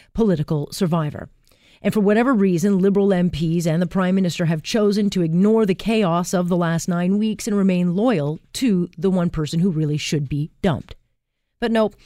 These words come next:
Liberal M Ps claim it was Wilson-Raybould's taped phone call that was the final straw. Sure, it's fair to question her motives of that call, but what can't be ignored is that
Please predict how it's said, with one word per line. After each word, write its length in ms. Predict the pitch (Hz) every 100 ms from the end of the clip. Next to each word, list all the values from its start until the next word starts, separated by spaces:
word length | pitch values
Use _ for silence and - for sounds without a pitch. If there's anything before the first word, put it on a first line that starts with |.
| - - _
Liberal 360 | 202 208 226 214
M 160 | 185 196
Ps 260 | 175 165
claim 320 | - 190 175 170
it 120 | 180
was 220 | 165 175 151
Wilson-Raybould's 1120 | 175 175 196 185 185 170 226 208 151 123 -
taped 340 | - 156 -
phone 320 | - 247 220
call 300 | 170 156 135 _ -
that 180 | 170
was 260 | 156 151 131
the 80 | 147
final 320 | 165 147 139
straw. 440 | - - 147 156 - _ _ _ _
Sure, 260 | - 247
it's 140 | 170 -
fair 180 | 220
to 80 | 175
question 380 | - 190 - 165
her 80 | 156
motives 400 | 180 220 214 190
of 80 | 202
that 200 | 190 -
call, 320 | 196 185 180 - - - -
but 140 | 175
what 140 | 190
can't 280 | - 214 208
be 120 | 196
ignored 360 | 165 185 202 170
is 120 | 147
that 220 | 156 143